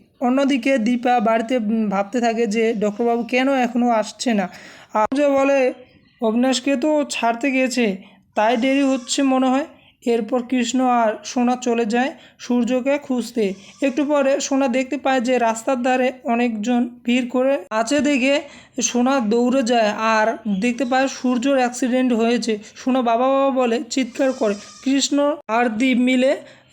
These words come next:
সূর্যকে হসপিটালে নিয়ে যায়। আর এদিকে সোনা ফোন করে বলে দেয় যে উর্মিকে যে, "কাকিয়া, বাবার অ্যাক্সিডেন্ট হয়েছে।" আর এটা শুনে, আহ, উর্মি চমকে যায়।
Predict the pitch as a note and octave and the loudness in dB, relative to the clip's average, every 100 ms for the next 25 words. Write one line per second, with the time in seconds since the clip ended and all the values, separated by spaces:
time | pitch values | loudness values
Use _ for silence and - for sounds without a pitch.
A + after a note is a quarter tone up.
0 | A3 G#3+ B3+ A#3+ B3+ C4+ C4 A#3+ A#3+ B3+ | -6 -2 0 0 0 0 0 0 0 -2
1 | A#3+ C4 C#4+ C4 A#3+ G#3+ G#3 G3+ A3+ C4+ | 2 2 2 2 2 2 0 0 0 2
2 | C4+ C#4 C4+ C4+ D4 C4 - B3+ B3 B3+ | 2 2 2 2 2 0 -2 0 0 -2
3 | - - - C4 A#3 C4 C4+ C4+ C4+ A#3 | -10 -20 -6 -4 0 0 0 2 0 2
4 | A#3 B3 A#3+ B3+ B3 A3+ A#3+ B3 B3 B3 | 2 2 2 2 0 0 0 2 2 2
5 | B3 A#3 A3 A3+ A3+ G#3+ A#3 A3+ A3+ G#3 | 0 0 -2 -2 -4 -2 0 0 -2 -2
6 | C4+ C#4 A#3+ G3+ C#4 G#3 G#3 A#3 A3+ A3+ | 0 2 2 0 -2 0 2 2 0 -2
7 | - A3 C4+ A#3+ A#3 A3 A#3 G#3+ A#3+ B3 | -4 0 2 2 0 0 0 2 2 0
8 | C4+ C#4 C4+ B3+ F#4+ D4 A#3+ A#3 A#3 B3 | 0 0 0 0 -2 -2 0 2 2 2
9 | B3+ C#4 B3+ A#3+ B3 A#3 A3 | 0 0 0 0 0 2 0